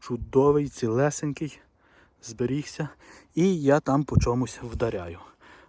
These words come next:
Вдаряю, скоріш за все, по пляшці святого корка. Ось тут десь. Не знаю, чи дістану, чи ні. Ось так.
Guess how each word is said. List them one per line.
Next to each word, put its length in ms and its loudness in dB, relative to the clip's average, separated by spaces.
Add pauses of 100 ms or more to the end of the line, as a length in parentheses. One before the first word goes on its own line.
Вдаряю, 500 0
скоріш 420 -8
за 120 -6
все, 420 -8
по 180 -8
пляшці 580 -10
святого 420 -12
корка. 420 -8 (720)
Ось 280 -10
тут 280 -16
десь. 280 -6 (340)
Не 140 2
знаю, 340 2
чи 140 -2 (100)
дістану, 480 2
чи 180 -4
ні. 200 0 (920)
Ось 280 -2
так. 440 -2